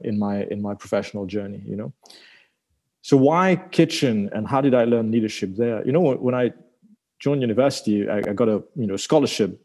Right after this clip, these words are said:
but part of my scholarship was also that I needed to work in the dining hall, um, to make some money. And, um, and I remember, you know, you know,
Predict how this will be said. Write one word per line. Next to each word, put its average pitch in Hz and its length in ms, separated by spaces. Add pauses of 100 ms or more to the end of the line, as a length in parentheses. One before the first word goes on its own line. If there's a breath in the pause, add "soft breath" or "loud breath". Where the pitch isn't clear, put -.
(100)
but 104 180
part 113 160
of 107 60
my 104 140
scholarship 104 500
was 101 140
also 101 340
that 101 120
I 98 100
needed 104 240
to 104 80
work 117 280
in 107 60
the 104 80
dining 101 300
hall, 98 280 (460)
um, 98 220
to 104 100
make 98 260
some 101 160
money. 101 300 (720 soft breath)
And, 104 360
um, 104 440 (120)
and 104 120
I 98 40
remember, 147 720
you 123 120
know, 101 480
you - 100
know, 123 260